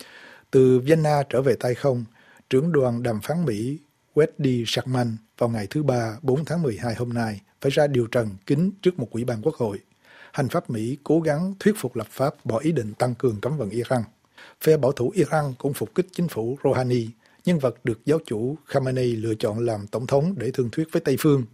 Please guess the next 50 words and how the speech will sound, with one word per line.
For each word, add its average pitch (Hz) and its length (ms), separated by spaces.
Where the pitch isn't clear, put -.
bỏ 113 180
lệnh 110 220
cấm 151 200
vận, 104 200
cần 135 180
phải 165 100
đạt 113 200
được 107 220
kết - 160
quả 110 200
cụ 120 240
thể 110 120
nào 117 140
đó. 113 260
Ông 156 180
tuyên 151 200
bố 160 360
hai 135 220
bên 123 280
đang 117 180
tiến 165 260
về 113 120
một 104 260
thỏa 139 180
hiệp. 123 160
Thế 180 140
nhưng, 156 260
phe 139 160
bảo 123 200
thủ 117 320
chỉ 131 160
trích 175 160
chính 180 160
phủ 113 320
nhường 123 220
nhịn 107 320
Hoa 135 160
Kỳ 113 140
quá 123 180
nhiều 131 340
trong 131 160
một 104 200
năm 127 120
qua 120 340
mà 113 120
không 139 260
đòi 113 180
được 104 260
đối 143 180
phương 120 280